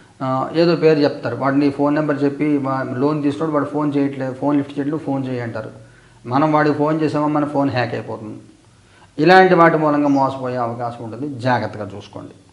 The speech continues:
ధనుష్ వాళ్ళకి బాగుంటుంది, సమస్యలు ఏమి ఉండవు, ప్రశాంతంగా కాలం గడుపుతారు, పీస్‌ఫుల్ లైఫ్ ఉంటుంది, ఏమి ఇబ్బంది ఏమి ఉండదు. పరిహారం ఏం చేయాలి? ఉత్తరాషాఢ వాళ్ళు ఏం పరిహారం చేయాలి? డెత్, డెత్ కార్డు, కార్డు తీసుకోవాలి. జడ్జిమెంట్, రాహుగ్రహాన్ని ఆరాధన చేయండి,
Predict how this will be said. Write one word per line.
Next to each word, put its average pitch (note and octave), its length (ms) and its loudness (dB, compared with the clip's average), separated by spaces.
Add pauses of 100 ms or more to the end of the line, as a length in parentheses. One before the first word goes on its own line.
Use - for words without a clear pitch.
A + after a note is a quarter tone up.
(420)
ధనుష్ G3 280 6
వాళ్ళకి G3+ 220 6
బాగుంటుంది, D#3+ 460 6
సమస్యలు C#3 400 0
ఏమి C3+ 80 0
ఉండవు, C#3 160 0
ప్రశాంతంగా B2+ 600 -2
కాలం B2 180 -4
గడుపుతారు, A#2+ 360 -6 (260)
పీస్‌ఫుల్ C3 300 -6
లైఫ్ A#2+ 220 -8
ఉంటుంది, A#2+ 340 -8
ఏమి E3+ 160 0
ఇబ్బంది A2 280 -8
ఏమి G#2 100 -12
ఉండదు. G2 160 -12 (520)
పరిహారం D3 360 4
ఏం G#2+ 120 -6
చేయాలి? A#2 200 -8
ఉత్తరాషాఢ D#3 340 0
వాళ్ళు C#3 200 0
ఏం A#2+ 60 -6
పరిహారం G#2+ 420 -8
చేయాలి? F#2 200 -14 (1040)
డెత్, D3 420 -4
డెత్ B2 180 -6
కార్డు, A2+ 300 -10
కార్డు C#3 180 -4
తీసుకోవాలి. D3+ 520 -8 (3000)
జడ్జిమెంట్, C3+ 520 -2
రాహుగ్రహాన్ని D#3 680 2
ఆరాధన C3 320 2
చేయండి, A2+ 460 -8